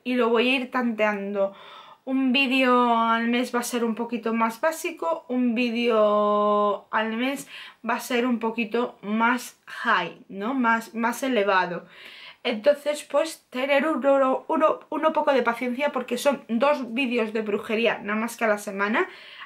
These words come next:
al mes que me diga, y dos de tarot al mes. Entonces yo comprendo todo esto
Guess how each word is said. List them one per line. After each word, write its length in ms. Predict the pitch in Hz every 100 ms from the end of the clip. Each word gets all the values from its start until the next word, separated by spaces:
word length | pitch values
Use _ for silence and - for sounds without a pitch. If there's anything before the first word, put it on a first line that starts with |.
| -
al 240 | 214 226
mes 260 | 233 - -
que 100 | 285
me 120 | 233
diga, 300 | 220 285 294
y 200 | 240 208
dos 340 | 220 277 349 -
de 80 | 247
tarot 480 | 214 202 226 - - _ _ _ -
al 280 | 262 262
mes. 420 | 226 226 208 - _ _ - - _
Entonces 440 | 220 220 233 247 -
yo 180 | 269 277
comprendo 540 | 262 220 202 208 180
todo 280 | 175 170 147
esto 480 | - 180 - -